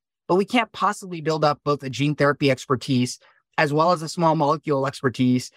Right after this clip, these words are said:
right, with medicinal chemistry, as well as an antibody expertise and a gene editing expertise. So we've been clear that our early, early areas of focus are, we're very good at A A V and viral vector gene therapy. We have capsid engineering efforts,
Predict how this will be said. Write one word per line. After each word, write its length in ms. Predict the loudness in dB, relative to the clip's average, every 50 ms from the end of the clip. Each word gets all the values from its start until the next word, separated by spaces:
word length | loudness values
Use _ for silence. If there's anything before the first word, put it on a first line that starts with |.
| -10 -4
right, 160 | 0 2 2 2
with 140 | 2 0
medicinal 400 | 2 2 2 2 0 0 -2 -2
chemistry, 480 | -2 0 0 0 0 0 0 0 0 0
as 140 | 0 0 2
well 160 | 2 2 2
as 80 | 0 0
an 100 | -2 -2
antibody 540 | 0 0 0 0 -2 -2 -2 -2 -4 -4
expertise 560 | -6 -6 -6 -8 -6 -4 -2 -2 -2 -2 -4 -6 _ -20 -12 -4
and 160 | 0 0 2 2
a 60 | 0
gene 200 | 0 0 2 2
editing 380 | 2 2 0 0 2 2 2
expertise. 480 | 0 0 -2 -4 -4 -2 -2 -2 0 2
So 260 | 2 2 2 2 -2 _ _ _ _ _ _ _ _ _ 0
we've 160 | 0 2 2
been 160 | 2 0 -2
clear 460 | -2 -4 0 2 4 4 4 4 2
that 180 | 0 -2 -4 -2 -2
our 160 | -2 -2 -2 0
early, 500 | 0 0 0 0 0 -2 -4 -6 -10 -14 _ _ _ _ 0
early 360 | 2 2 2 0 -4 -6 -4
areas 360 | -2 0 0 0 0 -2 -2
of 100 | -4 -6
focus 400 | -2 -2 -2 0 0 0 -2 -2 0 2
are, 340 | 2 4 4 2 0 -4 -10 _ _ _ _ 0
we're 140 | 0 0
very 320 | 2 2 2 2 2 0 0
good 240 | -2 -2 -2 0 -2
at 100 | -2 -4
A 120 | -4 -4
A 240 | -4 -2 0 0 0
V 480 | 0 0 0 0 2 2 0 0 -2 -4 _ _ _ _ -2
and 160 | 0 0 2
viral 300 | 0 0 0 -2 -2 -2
vector 440 | -2 -2 -2 -2 0 2 2 2 0
gene 240 | 0 0 0 0 2
therapy. 440 | 2 2 0 0 0 0 0 0 0
We 140 | 0 2
have 260 | 2 0 0 -2 -4 -6
capsid 320 | -6 -6 -4 -2 0 2
engineering 480 | 2 2 0 0 0 2 2 2 2 0
efforts, 440 | -2 -2 0 -2 -2 -2 -4 -8